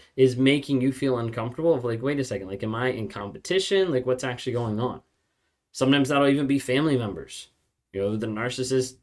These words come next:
daughter or the narcissist's son, depending on the relationship there. There's a lot of different ways that people can triangulate, even with just past memories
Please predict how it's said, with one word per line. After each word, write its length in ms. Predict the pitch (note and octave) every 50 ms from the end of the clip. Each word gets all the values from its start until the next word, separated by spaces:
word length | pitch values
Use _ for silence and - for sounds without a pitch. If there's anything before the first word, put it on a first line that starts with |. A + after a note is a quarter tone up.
| _ _ -
daughter 460 | C3+ C3 B2 C#3 C3+ A2+ G2 D#2+ D#2
or 160 | D#2+ F#2+ G#2
the 60 | G#2+
narcissist's 380 | G#2+ A2 A2+ A2+ - A#2 - -
son, 360 | - - C#3 C#3+ C#3 A#2+ A2
depending 340 | G2 - - A#2+ A#2+ A#2+ A#2+
on 100 | B2 B2
the 80 | A#2
relationship 580 | A2 A2 G#2+ A2+ A#2+ B2+ - C#3 B2 - G#2 -
there. 260 | - F2 D#2+ - - _ _ _ _ _ _ _ _ _ _ _
There's 160 | - A#2 B2
a 60 | B2
lot 280 | G#2+ A2 A#2+ B2+ C#3 D3
of 60 | D3
different 220 | C#3 C3 C#3 B2 B2
ways 160 | C3 C3+ B2+
that 100 | C3 -
people 220 | - B2+ B2 A#2+
can 180 | A2+ - B2 A2
triangulate, 580 | - A2+ A2 B2 C#3 C3+ A#2 G#2+ G2 F#2+ F#2 -
even 340 | - D3 F3+ G3 G3+ F3+ D3
with 200 | D3+ F3 E3+ E3+
just 200 | - D3 C#3+ -
past 340 | - - C3+ C3+ C3+ - -
memories 500 | C3 B2 C#3 D#3+ D3 G#2+ D#2+ - - -